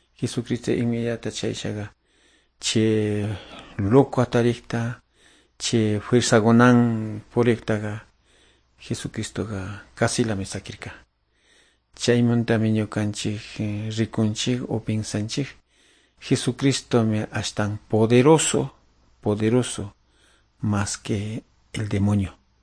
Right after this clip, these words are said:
Paymi kan único Dios, eh,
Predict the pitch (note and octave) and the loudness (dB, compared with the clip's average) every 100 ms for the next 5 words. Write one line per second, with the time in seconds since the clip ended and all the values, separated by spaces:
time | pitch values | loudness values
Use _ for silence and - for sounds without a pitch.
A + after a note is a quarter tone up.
0 | _ _ _ _ _ _ _ _ A#2 A#2 | _ _ _ _ _ _ _ _ 2 4
1 | A2 G#2 G#2+ G2 G2 - _ _ _ _ | 2 2 -2 -2 -4 -10 _ _ _ _
2 | _ _ _ _ C3 C3 C3 B2+ B2 A2+ | _ _ _ _ 4 6 6 2 -2 0
3 | G#2+ G2 G2 - - _ _ _ _ _ | 0 -2 -4 -10 -16 _ _ _ _ _
4 | _ _ _ _ _ _ C#3 G#2 G2+ G2+ | _ _ _ _ _ _ -6 -4 -4 -6
5 | G#2 A#2 | -8 -12